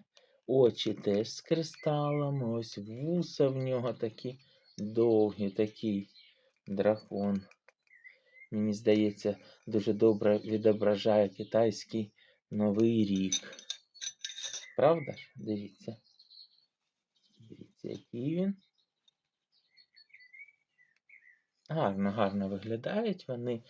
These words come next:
у вітрині. Дуже-дуже виграшно та гарно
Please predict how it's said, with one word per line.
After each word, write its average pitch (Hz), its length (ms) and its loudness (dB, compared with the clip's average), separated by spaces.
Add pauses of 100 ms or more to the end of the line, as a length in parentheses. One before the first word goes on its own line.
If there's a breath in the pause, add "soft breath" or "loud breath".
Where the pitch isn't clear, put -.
(220 soft breath)
у 117 220 -4
вітрині. 151 920 2
Дуже-дуже 139 1160 -2 (800 loud breath)
виграшно 123 920 -4 (1160)
та 107 280 -4 (100)
гарно 104 640 -4